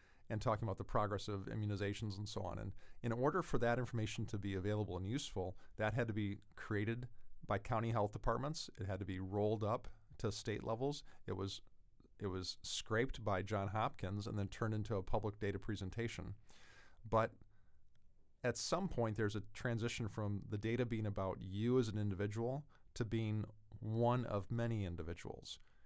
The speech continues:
And so there's the simultaneous tension between, um, my data for my own purposes, for myself, and the privacy that's necessary for that, and part of my data being shared to create a public good. And we don't have,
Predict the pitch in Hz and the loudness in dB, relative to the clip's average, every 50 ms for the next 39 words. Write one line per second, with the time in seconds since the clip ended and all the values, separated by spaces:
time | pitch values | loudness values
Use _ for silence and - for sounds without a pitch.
0 | - - - 107 - - 117 107 104 101 104 104 95 - - - 123 131 151 170 | -14 -8 -6 -4 -2 0 2 2 2 2 0 -2 -4 -2 0 2 2 2 2 0
1 | 180 175 - - 139 131 120 113 - - - 123 120 117 - - 113 104 101 98 | -2 -2 -2 -2 -2 0 -2 -4 -4 -2 0 0 0 0 0 -2 -2 0 0 -2
2 | - - 113 110 110 107 104 104 98 - - - - - - - - - - - | -2 -2 0 0 2 2 2 0 0 -2 -6 -14 -16 -20 -20 -20 -20 -20 -20 -18
3 | - - - 92 92 92 95 92 92 90 90 87 - 98 101 104 110 117 127 135 | -10 -4 -2 0 0 2 0 0 0 -2 -4 -6 -4 -2 0 2 2 4 4 4
4 | 123 127 120 117 110 110 104 101 - - - 113 104 104 101 101 101 104 104 107 | 2 2 2 2 2 2 2 2 0 -2 -2 0 0 2 2 2 2 0 0 0
5 | 107 117 127 123 - - 113 - 101 95 - 101 95 95 - - - 107 98 95 | 0 0 0 0 0 -2 -2 -2 -2 -2 -2 -2 -2 -2 -4 -4 -4 -2 -2 -2
6 | 90 92 - - - 110 95 90 92 - - - - - - 113 110 98 98 - | -2 -2 -2 0 2 2 2 2 0 -4 -8 -10 -14 -8 -4 -2 -2 -2 0 0
7 | - 110 110 117 113 - - 113 101 92 87 - 107 107 104 - 113 - - 95 | 2 4 4 4 2 0 -2 0 0 -2 -2 -2 -2 -2 -2 -2 -2 -2 -2 -2
8 | 87 87 - 95 87 90 85 87 90 - - - - - - - - - - 113 | -2 -2 -4 -4 -4 -2 -4 -4 -6 -8 -12 -16 -18 -18 -18 -20 -14 -6 -2 -2
9 | 110 110 107 104 - - - 151 170 170 156 127 110 113 107 107 104 107 104 104 | 0 0 -2 -2 -2 0 2 2 4 4 2 2 2 0 0 2 2 2 2 2
10 | 104 95 107 104 101 98 - - 120 110 107 104 104 90 - - - - - - | 0 0 -2 -2 -2 -2 0 0 2 4 4 4 2 0 -6 -12 -14 -10 -4 0
11 | 120 104 98 - - 117 107 101 101 - - 101 101 92 82 - - - - - | 0 0 0 0 0 -2 0 0 -2 -4 -4 -4 -4 -4 -4 -4 -6 -8 -6 -8
12 | - - - - - - - - - - - - 123 120 117 117 113 107 101 95 | -6 -6 -6 -6 -8 -8 -12 -12 -14 -14 -6 -2 0 2 2 2 2 2 0 0
13 | 107 120 139 147 170 165 151 110 107 - 131 127 120 113 107 101 98 98 98 | 2 2 2 4 2 2 2 -2 -4 -2 0 2 2 2 4 2 2 2 0